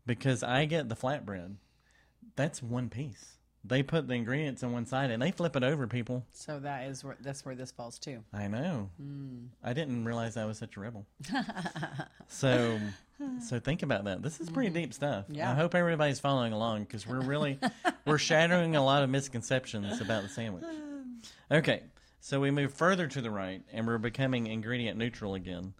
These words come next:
Speaker 1: So now we're ingredient neutral and structurally neutral.
Speaker 2: Mm-hmm.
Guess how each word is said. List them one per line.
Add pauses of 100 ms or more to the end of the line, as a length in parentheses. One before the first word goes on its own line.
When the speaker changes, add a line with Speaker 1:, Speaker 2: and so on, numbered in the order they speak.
(260)
Speaker 1:
So
now
we're
ingredient
neutral
and
structurally
neutral.
Speaker 2:
Mm-hmm.